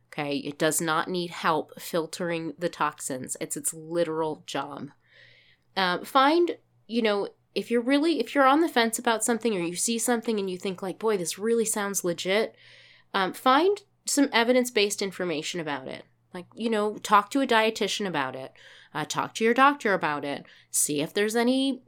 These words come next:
actual scientific evidence to back up the claims that any particular company or diet program is making to you.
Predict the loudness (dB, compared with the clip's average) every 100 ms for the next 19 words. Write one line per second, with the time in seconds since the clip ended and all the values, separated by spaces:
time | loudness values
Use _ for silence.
0 | _ -2 0 -2 -2 0 2 2 2 0
1 | -2 -4 -4 -2 -2 0 -2 -2 -2 0
2 | 0 0 _ _ _ -4 -2 0 0 0
3 | -2 -4 -6 2 4 4 -2 -4 -2 -4
4 | 0 0 2 0 0 0 0 -2 -2 -4
5 | -4 -6 -6 -4 -4 -4 -6 -8 -6 -6
6 | -4 -4 -4 -4 -4 0 0 2 -2 -4
7 | -2 -4 -4 -4 -4 -4 -4 -6 -6 -8
8 | -8 -8 -10